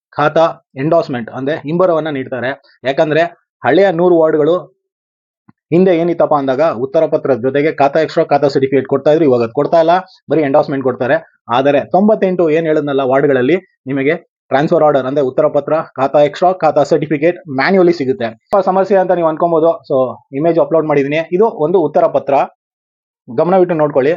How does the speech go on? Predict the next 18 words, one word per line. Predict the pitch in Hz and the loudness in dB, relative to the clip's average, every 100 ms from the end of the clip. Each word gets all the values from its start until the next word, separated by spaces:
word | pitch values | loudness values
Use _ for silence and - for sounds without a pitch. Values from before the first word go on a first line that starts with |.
| - - | -4 -8
ಇಲ್ಲಿ | 147 165 | -2 0
ಒಂದು | 151 | 0
ಟ್ರಾನ್ಸ್‌ಫರ್ | 143 147 160 165 | 0 0 2 2
ಆರ್ಡರ್ | 147 | 0
ಕಾಪಿ | 135 127 | -2 -2
ಹಾಕಿದೀನಿ, | 131 123 120 120 175 _ _ - | -2 -4 -8 -8 -10 _ _ -6
ಮತ್ತೆ | 135 - 175 185 _ _ _ | -4 0 -2 -2 _ _ _
ಖಾತಾ | 131 147 170 | -2 2 2
ಎಕ್ಸ್ಟ್ರಾ | 165 - 185 202 - _ _ _ _ | 0 -2 -2 -2 -8 _ _ _ _
ಹಾಗೂ | 147 139 165 123 - _ _ _ _ _ _ | -2 0 0 0 -6 _ _ _ _ _ _
ಖಾತಾ | 156 160 | -2 0
ಸರ್ಟಿಫಿಕೇಟ್ | 151 160 175 160 151 | 0 0 0 0 0
ನ | 160 135 123 _ 127 | 0 -2 -4 _ -10
ಹಾಕಿದೀನಿ. | 123 135 131 170 - _ | -4 -4 -4 -8 -12 _
So | 110 | -6
ಚೆಕ್ | 107 160 | -2 0
ಮಾಡ್ಕೊಳ್ಳಿ. | 175 165 147 185 - _ | 0 0 0 -2 -4 _
ಇದೇ | 123 143 170 | -6 0 2